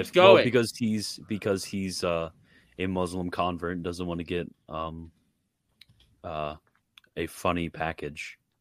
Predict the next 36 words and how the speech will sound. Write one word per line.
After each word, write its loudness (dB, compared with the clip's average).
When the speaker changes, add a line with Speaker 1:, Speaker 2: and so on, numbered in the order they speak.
Speaker 1:
It 4
keeps -2
going. 6
It -6
says, 4
"The -6
Old 2
Testament 2
Feast -2
of -14
the -4
Tabernacles, 0
the -12
festival 0
of 0
the -6
Messianic -6
kingdom, -8
emphasized 4
light 4
and -4
water. 0
As 6
in 4
his 2
gospel, 2
so 2
here 2
John 2
shows 0
these -4
themes 0
are -2
fulfilled 0
by 6
Christ 4